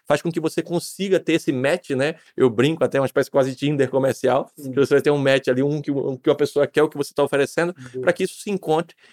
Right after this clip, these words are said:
Speaker 1: Quanto melhor você fizer isso, maior vai ser suas taxas de conversão. Quando a gente pensa em resultado, né, principalmente no mercado, a gente tá falando sim em geração de lead,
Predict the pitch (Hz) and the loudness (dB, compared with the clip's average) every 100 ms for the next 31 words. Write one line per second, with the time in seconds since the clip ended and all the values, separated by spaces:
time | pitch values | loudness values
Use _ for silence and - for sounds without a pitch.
0 | _ - 214 214 208 185 190 226 208 180 | _ -2 0 2 2 6 6 4 0 -2
1 | - 151 139 135 151 - _ - 147 143 | -4 -2 -2 -2 -6 -14 _ 0 4 4
2 | 156 143 - 131 127 123 123 131 131 - | 2 0 -4 -6 -6 -10 -8 -4 -4 -4
3 | - _ _ _ _ - 466 359 - 170 | -10 _ _ _ _ 0 2 2 2 0
4 | 165 135 107 _ - 131 127 110 131 113 | 2 0 -6 _ -6 -4 -2 0 -2 -2
5 | - 143 135 101 - 113 110 131 - 120 | 0 2 2 -2 -6 -4 -4 -4 -4 -6
6 | 120 113 104 - 143 156 170 147 127 123 | -4 -4 -2 -2 -2 -4 -6 -4 -4 -4
7 | - 175 175 135 117 117 110 110 147 160 | -6 -4 -2 -2 -2 -6 -6 -4 -6 -8